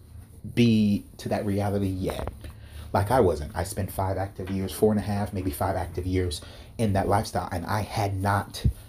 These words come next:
accepted it as a reality because I didn't accept it as sovereignty. It wasn't the sovereign truth for my life. And so I was like, "Yeah, Jesus is a way," but my issue was when people would quote the Bible and say, "Jesus is the way, the truth, and the life," and all these different things that I've said even to you,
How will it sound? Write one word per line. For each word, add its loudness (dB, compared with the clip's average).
accepted 0
it 2
as 0
a -2
reality -4
because 4
I 2
didn't -4
accept -6
it -6
as -4
sovereignty. -2
It 2
wasn't 0
the -4
sovereign 2
truth -2
for -4
my 2
life. -2
And -2
so 2
I 4
was -2
like, 2
"Yeah, 2
Jesus -2
is -4
a 2
way," 2
but -2
my 0
issue 0
was 4
when 4
people 4
would 4
quote 2
the 0
Bible 4
and -2
say, 2
"Jesus -2
is -2
the -2
way, 0
the -2
truth, -2
and 0
the 0
life," 2
and -2
all 0
these 0
different -4
things -2
that -2
I've 2
said 0
even -2
to -10
you, 4